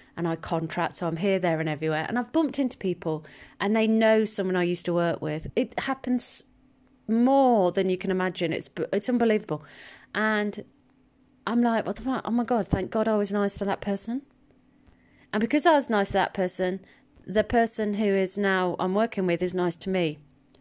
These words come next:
because we have someone in common and they've, you know, heard good things, right? So then my life is made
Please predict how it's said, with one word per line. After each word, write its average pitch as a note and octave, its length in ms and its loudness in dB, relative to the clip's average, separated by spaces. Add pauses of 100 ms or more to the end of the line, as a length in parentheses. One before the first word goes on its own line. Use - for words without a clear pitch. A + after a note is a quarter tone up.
because F#3+ 320 -6
we F#3 80 0
have A3+ 200 2
someone G#3 280 0
in F3 100 0
common D#3+ 460 -2 (460)
and D#3 400 -4
they've, F#3 360 -2
you F#3 160 -4
know, D#3+ 200 -2
heard E3+ 260 -2
good D#3 160 -2
things, - 420 -8
right? G3 260 -2 (640)
So - 140 -4
then B3 180 4
my A#3 180 2
life A3 260 2
is G3+ 100 -4
made F#3+ 260 0